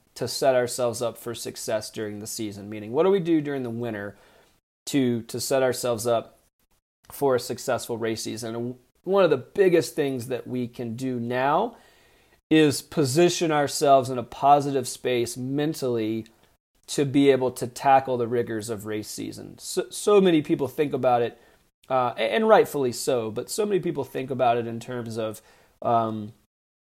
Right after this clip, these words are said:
uh, of fitness a-, and, and, you know, workouts. And, and that's, that's all well and good. There's a, there's certainly, uh, that's part of the discussion. You know, we need to be doing the right workouts during the winter. We need to be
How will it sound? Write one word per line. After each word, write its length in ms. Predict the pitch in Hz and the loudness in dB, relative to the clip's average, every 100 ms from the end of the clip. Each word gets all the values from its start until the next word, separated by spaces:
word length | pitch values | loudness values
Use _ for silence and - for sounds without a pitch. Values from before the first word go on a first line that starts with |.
| _ _ - | _ _ -4
uh, 120 | 135 131 | -2 0
of 160 | 135 117 | 0 -4
fitness 640 | - 214 110 92 - - | 2 2 2 -10 -12 -12
a-, 200 | 113 123 | -10 -10
and, 280 | 123 120 113 | -6 -6 -6
and, 520 | 117 117 110 107 104 | -8 -10 -8 -12 -12
you 120 | - 120 | -10 -8
know, 200 | 104 110 | -8 -6
workouts. 680 | 120 170 175 - 90 - - | 2 2 2 -4 -6 -10 -14
And, 100 | - | -14
and 160 | - 175 | -6 2
that's, 280 | 185 190 - - | 2 2 -2 -4
that's 200 | 190 233 | 0 4
all 140 | 185 | 6
well 220 | 165 156 | 8 6
and 100 | 131 | 4
good. 200 | 123 104 | -2 -2
There's 180 | 117 123 | -2 -4
a, 80 | 127 _ | -8 _
there's 240 | 131 120 | -8 -8
certainly, 640 | - 190 165 147 135 120 113 - _ _ _ _ _ - | -4 0 0 -2 -6 -6 -8 -14 _ _ _ _ _ -2
uh, 240 | 127 117 | 2 4
that's 220 | 120 135 | 6 4
part 180 | - 151 | 4 0
of 60 | 135 | 0
the 80 | 120 | -2
discussion. 640 | 117 - 120 - - - | -8 -6 -6 -6 -10 -16
You 140 | - 113 | -12 -10
know, 80 | 107 | -6
we 100 | 139 | 2
need 140 | 170 | 4
to 80 | 165 | 6
be 120 | 147 | 4
doing 260 | 135 135 127 | 2 0 0
the 80 | |
right 200 | 123 120 | 0 0
workouts 680 | 120 117 117 113 113 107 - | -2 -2 -2 0 -2 -2 -6
during 220 | 117 107 | -8 -8
the 80 | 104 | -8
winter. 260 | 107 107 110 | -10 -10 -8
We 80 | 117 | -6
need 160 | 127 | -6
to 60 | 123 | -4
be 260 | 120 120 | -4 -6